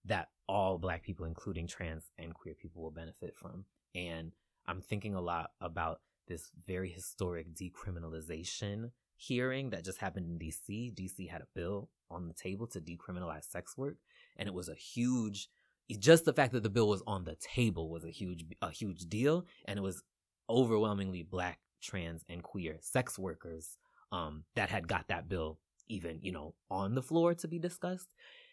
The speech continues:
And folks like the, sadly, the National Organization of Women flew in membership from around the country to stop this bill from happening that was specific to D C. So you have local,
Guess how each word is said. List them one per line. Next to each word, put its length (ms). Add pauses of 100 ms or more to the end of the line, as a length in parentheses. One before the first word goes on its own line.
(140)
And 320 (1200)
folks 340
like 280
the, 80
sadly, 500
the 100
National 320
Organization 460
of 100
Women 360 (180)
flew 360
in 200
membership 400
from 140
around 260
the 80
country 640 (360)
to 120
stop 300
this 160
bill 180
from 140
happening 440
that 120
was 200
specific 680
to 100
D 160
C. 340
So 160
you 180
have 200
local, 640